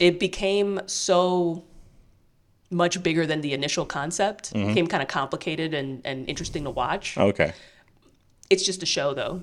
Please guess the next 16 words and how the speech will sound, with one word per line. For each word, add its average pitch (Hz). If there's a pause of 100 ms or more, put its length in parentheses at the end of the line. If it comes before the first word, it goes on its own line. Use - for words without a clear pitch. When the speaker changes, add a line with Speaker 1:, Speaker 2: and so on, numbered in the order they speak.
Speaker 1:
but 151
it, 156
it's 156
good. -
It -
was 170
about, 165
it's 175
about 165
two 208
guys. 165
They're 147
best -
friends 156
since 160
childhood. 147